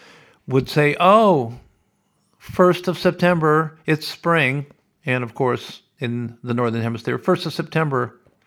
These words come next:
it's fall or autumn. Well, that is wrong. It's one of the things that really cheeses me off.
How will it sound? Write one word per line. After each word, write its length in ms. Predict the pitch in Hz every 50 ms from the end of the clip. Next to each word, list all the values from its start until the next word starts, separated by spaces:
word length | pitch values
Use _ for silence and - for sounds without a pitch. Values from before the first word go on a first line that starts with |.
| _ _ _ _ _ _ _ _ _ _ _
it's 180 | - 131 117 -
fall 500 | - - 160 143 127 117 110 113 117 - _ - - _ _ _ _ _ _ _ _ -
or 180 | - 107 113 - -
autumn. 400 | 127 123 123 110 107 113 113 - - - - - - _
Well, 120 | - 131 127
that 180 | 139 143 143
is 120 | 143 120 120
wrong. 460 | 117 120 120 113 107 104 101 101 92 _ _ _ _ _ - - - - -
It's 140 | - -
one 160 | 143 147 147 156
of 80 | 147
the 60 | 139
things 280 | 120 - 143 131 123 113
that 100 | 123 117
really 400 | 131 123 135 135 131 131 120 110
cheeses 640 | - - 156 - - - 147 143 127 123 120 110 -
me 140 | 117 110 113
off. 360 | 113 113 - 110 - - -